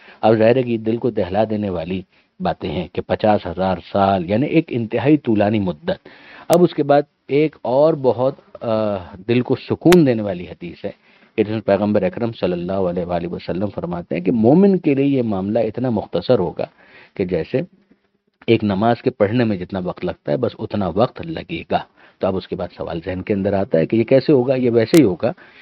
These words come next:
कि जब इंसान किसी चीज़ के अंदर involve होता है तो तूलानी मुद्दत भी हो तो उसे बहुत मुख्तसर लगती है, और अगर दिल न लग रहा हो तो बहुत मुख्तसर वक्त भी अगर हो तो वो बहुत ज़्यादा, अ, भारी हो जाता है। तो उसी चीज़ को यहाँ पर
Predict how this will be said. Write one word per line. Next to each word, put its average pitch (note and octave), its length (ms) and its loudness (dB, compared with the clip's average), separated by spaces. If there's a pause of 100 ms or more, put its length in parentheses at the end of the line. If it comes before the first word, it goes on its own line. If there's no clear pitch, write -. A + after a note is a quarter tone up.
(180)
कि A2+ 80 -2
जब B2+ 220 2
इंसान G2 520 -4
किसी G#2+ 220 -6
चीज़ - 260 -10
के C3+ 100 -4
अंदर C3 260 -2
involve G#2 480 2
होता G#2+ 260 -2
है G2 140 -2 (400)
तो A#2+ 60 -6
तूलानी G#2+ 420 2
मुद्दत D3 320 2
भी C#3 160 0
हो C#3 160 2
तो C3+ 140 -2
उसे A2+ 160 -4
बहुत G#2+ 260 -4
मुख्तसर F#2 420 -4
लगती - 400 -8
है, - 160 -10 (400)
और G#2 140 4
अगर A2 240 2
दिल A#2 260 2
न A2 200 0
लग D3+ 200 2
रहा A2 160 0
हो B2+ 120 2
तो C3 100 -6
बहुत A2 240 -4
मुख्तसर G#2+ 440 0
वक्त B2 200 2
भी A2+ 140 -4
अगर G2+ 220 -2
हो B2+ 280 -6 (140)
तो G2+ 60 -4
वो G2+ 100 -2
बहुत G2 420 0
ज़्यादा, F#2 360 0 (500)
अ, G2 280 0
भारी G2 440 -2 (180)
हो F#2 80 -4
जाता E2 340 -8
है। - 160 -12 (380)
तो C#3 100 4
उसी E3+ 280 4
चीज़ A2 280 -6
को A#2 80 0
यहाँ F2 320 -4
पर C3+ 120 0